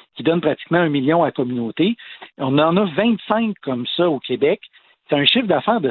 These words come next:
cent dix millions qui donne vingt-cinq millions aux O B N L, puis qui crée quand même neuf cent soixante emplois juste dans les salles de bingo. C'est vraiment, c'est vraiment une grosse industrie. D'entendre un peu le ministre tantôt, euh, dire les bingos, c'est fini, puis il y a des gens qui sont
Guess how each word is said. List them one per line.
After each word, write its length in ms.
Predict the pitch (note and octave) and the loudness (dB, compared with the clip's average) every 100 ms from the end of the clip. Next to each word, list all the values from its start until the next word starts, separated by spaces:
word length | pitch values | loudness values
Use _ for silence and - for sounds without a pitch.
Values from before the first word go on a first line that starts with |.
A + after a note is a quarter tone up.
| - | -2
cent 180 | G3 G3 | 0 0
dix 180 | G3 B3+ | 0 -2
millions 420 | E3 C#3 C3+ F#3 A#3+ | -2 -2 2 0 0
qui 160 | - | -4
donne 280 | C3+ F#3 D3+ | 0 0 0
vingt-cinq 600 | B2 G#3+ G#3 A3 A#3 - | 0 0 0 0 -2 -2
millions 380 | D3 C3+ E3+ F#3+ - - - | -2 2 2 0 -6 -18 -4
aux 180 | C3+ C#3 | 0 0
O 80 | |
B 80 | C#3 | 2
N 240 | C3+ C3 C#3 | 0 2 2
L, 180 | G#3 | 0
puis 120 | - - | -2 -10
qui 120 | - | -4
crée 200 | - A3 | -2 0
quand 180 | D#3+ C#3 | 0 2
même 240 | F#3 E3 | 0 0
neuf 140 | F#3+ - | 0 0
cent 120 | G3+ | -4
soixante 380 | - D#3 E3 E3 | -2 -2 -2 -2
emplois 420 | C#3 A#2 D3+ F3+ - - - - | -2 -2 0 0 -2 -12 -18 -2
juste 220 | F#3 D#3 | 0 0
dans 80 | C#3+ | -2
les 80 | |
salles 200 | - D#3+ | 0 0
de 80 | C#3+ | 0
bingo. 340 | C3 B2 B2 - _ _ - | -2 -4 -6 -8 _ _ -10
C'est 60 | |
vraiment, 340 | G#2+ C3+ F#3 B3 - - - _ | -2 2 2 0 -4 -20 -20 _
c'est 80 | - | -6
vraiment 160 | C#3+ | 0
une 100 | G3+ | 0
grosse 380 | B2+ A#2+ F#3+ F3+ | 0 0 0 0
industrie. 540 | C#3+ C3 G#2+ - G#2 - - - _ _ _ _ - | -4 -4 -8 -14 -18 -20 -20 -20 _ _ _ _ -2
D'entendre 520 | E3+ F#3+ D#4+ G4 C#4+ | 0 2 0 2 2
un 80 | D3 | 2
peu 120 | A3 | 0
le 80 | A#3 | 0
ministre 320 | E3 F#3 B3 | 2 2 0
tantôt, 600 | - C#3+ - F#3+ A3+ A3+ E3+ | 0 -2 0 0 2 2 2
euh, 180 | C3+ | 2
dire 200 | A#2+ E3+ | 0 -2
les 80 | F3+ | 0
bingos, 280 | C3+ C#3 G3 | -2 -2 -2
c'est 100 | D3+ | -2
fini, 480 | - C3+ C3+ F3 G3 | -10 -8 -4 0 0
puis 160 | F#3+ C3+ | 0 -2
il 60 | |
y 60 | C3 | 0
a 20 | |
des 60 | C3 | 0
gens 140 | F3+ | 0
qui 100 | - | -2
sont 140 | D3 | -4